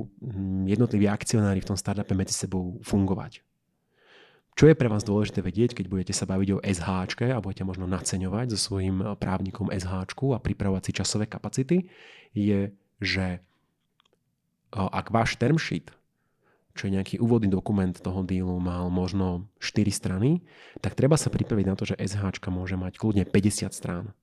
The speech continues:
A vyčerpávajúco a detailne upravuje vzťahy medzi,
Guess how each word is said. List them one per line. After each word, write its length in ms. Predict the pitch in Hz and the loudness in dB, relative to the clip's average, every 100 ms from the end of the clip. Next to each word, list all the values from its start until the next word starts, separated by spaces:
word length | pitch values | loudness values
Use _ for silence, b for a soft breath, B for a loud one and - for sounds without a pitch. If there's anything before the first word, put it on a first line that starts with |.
| _ b b b b b b - | _ b b b b b b -6
A 240 | 92 90 90 | 0 2 2
vyčerpávajúco 880 | 110 - 135 120 110 98 - - | 2 4 4 4 4 2 0 -4
a 20 | 101 | 0
detailne 580 | 104 - 120 104 92 95 | 0 2 0 0 -2 -2
upravuje 560 | 101 - 101 92 90 | -2 0 0 0 -2
vzťahy 400 | 87 - 101 92 | -2 -2 0 0
medzi, 560 | 90 90 87 90 87 87 | 0 -2 -2 0 0 -2